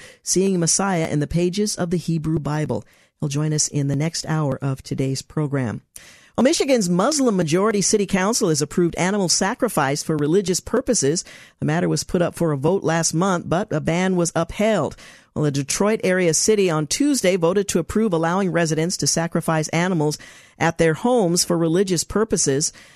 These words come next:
The, uh, city council there, whose members are all Muslim, approved the practice three to two on Tuesday. The matter was put up for a vote in December, but city council members kept a ban in place.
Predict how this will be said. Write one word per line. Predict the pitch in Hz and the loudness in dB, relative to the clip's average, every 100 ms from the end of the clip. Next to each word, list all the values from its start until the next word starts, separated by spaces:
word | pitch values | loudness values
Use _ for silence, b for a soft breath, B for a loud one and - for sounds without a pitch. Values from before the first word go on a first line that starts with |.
| b | b
The, | 165 165 | 2 2
uh, | 147 | 4
city | 220 208 | 2 2
council | 202 190 220 196 | 2 2 2 2
there, | 156 156 170 | 2 2 0
whose | 160 151 | 0 0
members | 170 175 156 160 | 0 2 0 0
are | 151 | 0
all | 170 220 | 2 2
Muslim, | 214 151 156 156 | 2 0 0 -2
approved | 175 - 180 | -2 0 0
the | 160 | 0
practice | - 165 - 190 | 0 -2 -2 -4
three | - - 190 | -2 -2 0
to | 175 | -2
two | - 226 196 | 2 2 2
on | 156 151 | 0 -2
Tuesday. | - 240 220 156 143 - B B B | -2 0 0 0 -2 -4 B B B
The | - | -2
matter | 165 202 | 0 2
was | 165 | 0
put | - 202 | 0 2
up | 185 - | 2 0
for | 175 | 0
a | 156 | 2
vote | 160 202 214 | 2 2 0
in | 180 160 | 0 0
December, | 151 - 254 202 180 | 0 2 2 2 0
but | 170 - | -2 -2
city | 165 170 | -2 -2
council | 170 190 190 | -2 0 0
members | 170 151 170 - | 0 0 -2 -2
kept | 175 - 151 | -4 -2 -2
a | |
ban | 139 170 196 | 0 0 0
in | 160 151 | 0 -2
place. | - 214 170 - | 0 0 0 -2